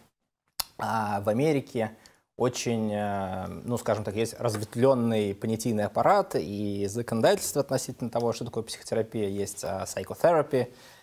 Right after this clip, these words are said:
а, есть counseling, а, есть, э, сертификация, а, есть лицензирование, а, есть, эм,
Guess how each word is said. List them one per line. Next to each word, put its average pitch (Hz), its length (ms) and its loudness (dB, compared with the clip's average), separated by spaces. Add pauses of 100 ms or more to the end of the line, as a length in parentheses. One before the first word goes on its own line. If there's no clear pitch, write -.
(140)
а, 98 300 -2
есть 98 280 -4
counseling, 131 680 4 (100)
а, 98 380 4
есть, 104 480 -2
э, 95 640 -2
сертификация, 117 1120 2 (400)
а, 95 200 -2
есть 95 240 -2
лицензирование, 113 1120 2
а, 98 320 -4
есть, 104 540 -4
эм, 95 580 -4